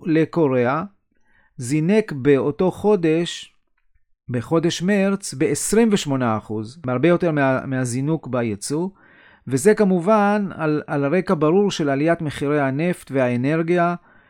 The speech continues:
שקוריאה כמדינה תעשייתית סובלת מהדבר הזה בצורה משמעותית. כבר אמרנו לפני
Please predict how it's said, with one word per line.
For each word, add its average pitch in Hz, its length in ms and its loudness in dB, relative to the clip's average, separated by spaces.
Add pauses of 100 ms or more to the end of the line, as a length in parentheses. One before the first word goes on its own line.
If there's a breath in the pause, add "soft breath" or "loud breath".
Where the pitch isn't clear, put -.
(160 soft breath)
שקוריאה 147 540 0
כמדינה 135 400 -4
תעשייתית 143 640 -2
סובלת 156 580 -2
מהדבר 127 720 -2
הזה 143 360 2
בצורה 131 540 -4
משמעותית. 143 520 -2
כבר 139 260 0
אמרנו 160 600 0
לפני 151 600 -2